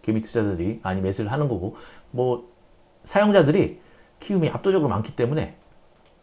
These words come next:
유통 가능 물량이 천이백만 주인데 아직 뭐 그 정도까지는 안 왔고 한 절반 정도 거래가 된 거죠. 뭐 다 거래된 다음에 그때부터는 거래 영역이 있기 때문에 사실상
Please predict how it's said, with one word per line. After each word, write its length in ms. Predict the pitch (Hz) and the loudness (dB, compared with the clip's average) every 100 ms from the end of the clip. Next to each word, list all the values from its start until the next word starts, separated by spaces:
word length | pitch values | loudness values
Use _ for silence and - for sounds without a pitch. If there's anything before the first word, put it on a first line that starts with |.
| - - | -8 -2
유통 220 | 302 202 | 2 8
가능 220 | 208 214 | 8 8
물량이 300 | 202 196 190 | 8 8 6
천이백만 560 | 220 202 180 202 185 156 | 2 2 4 4 6 6
주인데 240 | 175 160 | 6 6
아직 280 | 143 160 165 | 6 4 4
뭐 420 | 165 165 165 156 | 6 6 6 4
그 100 | 139 | 0
정도까지는 420 | 156 156 170 147 | 2 4 4 4
안 80 | 127 | 2
왔고 400 | 135 - 131 - - _ _ _ _ _ | -2 2 2 0 -12 _ _ _ _ _
한 220 | - 160 151 | -6 -4 6
절반 420 | 156 180 196 185 | 8 10 8 8
정도 340 | 170 151 131 | 6 4 4
거래가 300 | 127 135 127 | 4 4 4
된 140 | 123 143 | 2 0
거죠. 280 | 104 117 - | 2 -2 -2
뭐 120 | 110 | -4
다 160 | 110 107 | -2 2
거래된 380 | 127 135 139 151 | 2 2 4 6
다음에 400 | 139 120 120 - - - - - - - - - | 4 4 -2 -6 -20 -20 -20 -20 -20 -20 -20 -18
그때부터는 520 | 139 139 120 120 143 | -2 -2 2 2 2
거래 320 | 127 120 131 | 2 2 4
영역이 260 | 113 135 120 | 4 2 0
있기 140 | 120 127 | -2 -4
때문에 240 | 135 131 | -2 -2
사실상 640 | 127 135 131 - 95 156 | -2 -2 -2 -4 -4 -4